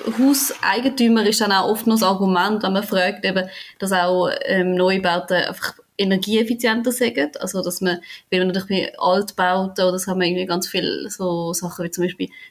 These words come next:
zugige Fenster oder nicht so gute, ähm, nicht so gute Isolierung von der Wand oder von den Dachböden oder so,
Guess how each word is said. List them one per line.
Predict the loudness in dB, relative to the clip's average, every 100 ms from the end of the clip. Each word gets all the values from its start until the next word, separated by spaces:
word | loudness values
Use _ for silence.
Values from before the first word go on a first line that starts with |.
| _
zugige | 0 0 0 -2
Fenster | -4 -2 0 0 0 0 0
oder | 0
nicht | -2 -2
so |
gute, | -2 -2 -2 -6
ähm, | -4 0 -2 0 0 0 -2 -2 -2 -4
nicht | -4 -2
so |
gute | -4 -2
Isolierung | -2 0 0 2 0 -2
von | -4 -4
der | -2
Wand | 0 0 0
oder | 0 -2
von | -4 -4
den | -2
Dachböden | -2 -2 -4 -4 -2
oder | -4
so, | -4 -2 -2